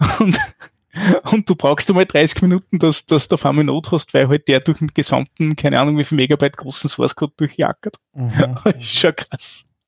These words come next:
Speaker 2: Ja, klar.
Speaker 1: Aber das hat, hat, hat dann auch funktioniert. Und die meisten Apps, also so nach und nach, kommen jetzt schon langsam an auf M eins und du
Speaker 2: Mhm.
Speaker 1: merkst halt schon einen massiven Unterschied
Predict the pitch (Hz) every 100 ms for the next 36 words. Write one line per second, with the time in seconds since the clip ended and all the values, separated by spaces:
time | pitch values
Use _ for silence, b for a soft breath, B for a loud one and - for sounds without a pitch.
0 | _ _ 131 127 156 170 170 165 156 123
1 | - 147 143 139 156 147 151 - - -
2 | 123 143 135 - 151 147 127 143 170 -
3 | - 143 127 - 160 147 143 - - -
4 | 131 127 - 151 - - 160 156 - 151
5 | 147 139 165 143 127 - - 160 156 151
6 | - 143 123 - 151 151 - b b b
7 | b b b _ _ - - - 123 160
8 | 175 - 143 208 151 139 165 - - -
9 | 143 - 127 110 107 110 - 127 131 127
10 | 151 135 123 113 135 -